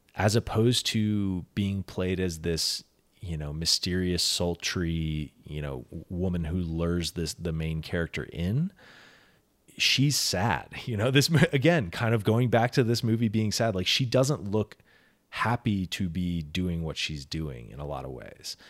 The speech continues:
And I think that that comes to fruition at the end. But yeah, she just, like, constantly looks like,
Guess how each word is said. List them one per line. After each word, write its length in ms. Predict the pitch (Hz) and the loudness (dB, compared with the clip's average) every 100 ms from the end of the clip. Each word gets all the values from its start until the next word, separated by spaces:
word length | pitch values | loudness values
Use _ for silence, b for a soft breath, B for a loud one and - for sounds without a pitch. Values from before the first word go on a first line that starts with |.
| B | B
And 160 | 107 101 | 0 2
I 60 | 95 | 2
think 200 | 120 107 | 0 2
that 140 | 101 | 2
that 180 | 95 92 | 4 0
comes 240 | - 92 - | -2 -4 -4
to 100 | 85 | -8
fruition 540 | - 82 82 - 78 | -4 -2 -2 -2 -4
at 120 | 71 | -6
the 140 | 71 80 | -6 -2
end. 420 | 110 73 69 67 B B B B | -2 -2 -8 -12 B B B B
But 240 | 113 98 _ _ - | 2 2 _ _ -6
yeah, 240 | 107 143 | 2 4
she 180 | - - | 4 2
just, 200 | 139 - | 2 2
like, 240 | 139 - - | 0 0 -10
constantly 680 | - 123 139 156 117 117 | -2 0 2 0 2 2
looks 300 | 104 104 - | 2 0 0
like, 280 | 98 82 | 0 -2